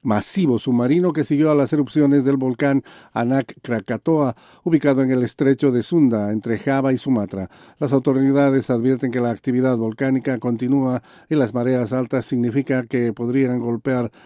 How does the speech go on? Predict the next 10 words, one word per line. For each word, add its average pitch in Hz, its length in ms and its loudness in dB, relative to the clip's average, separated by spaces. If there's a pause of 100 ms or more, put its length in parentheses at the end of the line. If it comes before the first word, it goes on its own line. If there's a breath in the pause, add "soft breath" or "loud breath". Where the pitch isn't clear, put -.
(120 soft breath)
más 127 380 -2
olas 123 500 -2
dañinas. 107 720 -4
Recordemos 117 720 -2
que 110 120 -8
son 139 260 0 (300 loud breath)
cuatrocientas 127 1000 -4
treinta 131 480 -2
las 123 200 -4
personas 113 680 -4